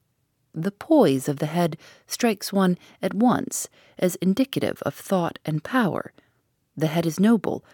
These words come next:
well-sized, broad, and large behind the ears. The face, clean-shaven,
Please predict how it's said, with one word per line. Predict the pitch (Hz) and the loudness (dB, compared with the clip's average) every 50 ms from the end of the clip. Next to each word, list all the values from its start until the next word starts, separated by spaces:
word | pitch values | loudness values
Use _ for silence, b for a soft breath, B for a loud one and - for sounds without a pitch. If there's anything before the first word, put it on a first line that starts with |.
| b b | b b
well-sized, | - 175 185 190 190 185 - - 180 170 165 156 151 139 - - - | 2 4 4 4 4 2 0 -2 0 0 0 0 0 -2 -4 -8 -10
broad, | 143 135 170 175 180 175 170 165 160 139 B B B B B B | -6 -2 0 2 2 2 2 2 0 0 B B B B B B
and | - 160 160 170 185 | -4 -2 -2 0 2
large | 226 233 226 151 98 - - - - - - | 2 2 2 0 -2 -4 -6 -10 -14 -10 -8
behind | - 147 143 156 156 147 | -6 -4 -2 0 0 0
the | 147 - - 226 | -2 0 2 2
ears. | 240 185 113 - - - - - - - _ _ _ _ _ _ _ _ _ _ _ _ _ _ _ _ - | 2 2 2 0 -4 -8 -12 -14 -14 -14 _ _ _ _ _ _ _ _ _ _ _ _ _ _ _ _ -8
The | 147 170 185 | -8 -8 -2
face, | - - 311 202 - - - - - b b b b b | 2 2 2 2 0 -4 -8 -8 -8 b b b b b
clean-shaven, | - - - 196 185 175 160 - - 185 175 170 156 165 156 151 | -8 0 2 4 4 4 4 2 2 2 2 2 2 2 0 0